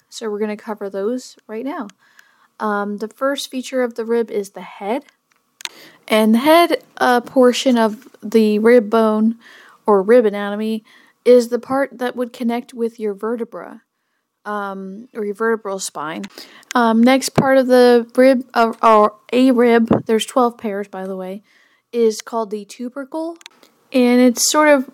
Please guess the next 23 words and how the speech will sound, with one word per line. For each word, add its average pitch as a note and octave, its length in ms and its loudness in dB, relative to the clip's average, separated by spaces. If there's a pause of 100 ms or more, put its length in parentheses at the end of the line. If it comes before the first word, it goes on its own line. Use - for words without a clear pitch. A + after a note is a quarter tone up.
(100)
right D#4+ 160 0
below D#4 260 4
the B3+ 120 4
neck A#3 420 0
and, G#3+ 300 -4
um, G#3 320 -2 (240)
the A#3 200 2
articulating A3 760 0
facet, G#3+ 560 -4 (460)
and D4 100 2
it's D4 100 -4
sort E4+ 120 0
of F4+ 80 6
this E4 140 -2
part C#4+ 540 0 (200)
that's A#3+ 320 -4
right B3+ 200 0 (300)
kind B3 180 -2
of A3+ 200 -2
below A#3 340 0
the A#3 80 -6
head A3 320 -8
that G3 220 -16